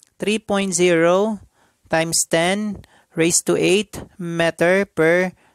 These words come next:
second. Yun, ha. So, tigam nito ninyo, ha, or that is equivalent to one hundred eighty-six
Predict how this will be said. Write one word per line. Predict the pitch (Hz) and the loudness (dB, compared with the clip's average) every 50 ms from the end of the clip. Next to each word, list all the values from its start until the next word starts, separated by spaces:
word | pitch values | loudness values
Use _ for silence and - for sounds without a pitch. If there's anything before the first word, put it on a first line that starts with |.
| _ - | _ -12
second. | - - - - 160 151 147 - - 151 139 131 127 123 135 - - _ _ _ _ - | -8 -6 -2 0 0 0 -2 -4 -4 -4 -4 -4 -6 -10 -14 -18 -20 _ _ _ _ -8
Yun, | - 139 135 135 | -4 -2 -2 0
ha. | 135 156 175 180 170 - _ _ _ _ _ - _ | 0 0 0 -2 -2 -6 _ _ _ _ _ -20 _
So, | - - 165 | -6 -4 -4
tigam | 160 - 170 175 170 170 175 | -2 0 0 0 0 0 -2
nito | 175 170 - 180 175 | -4 -2 -2 -2 -2
ninyo, | 175 175 175 180 | -2 -2 0 2
ha, | 190 190 170 156 | 2 2 2 2
or | 165 165 156 | 2 2 2
that | 160 156 - | 0 -2 -2
is | 170 - - | -4 -8 -8
equivalent | 175 _ - 190 190 170 190 185 180 175 170 | -8 _ -2 -2 0 2 2 0 0 0 -2
to | - 170 | -4 -4
one | 165 170 165 | -2 -2 -2
hundred | 170 175 175 170 170 165 165 | -2 0 0 0 0 0 0
eighty-six | 170 180 180 190 175 - - 190 - - | -2 -2 0 -2 -2 0 0 -2 -2 -4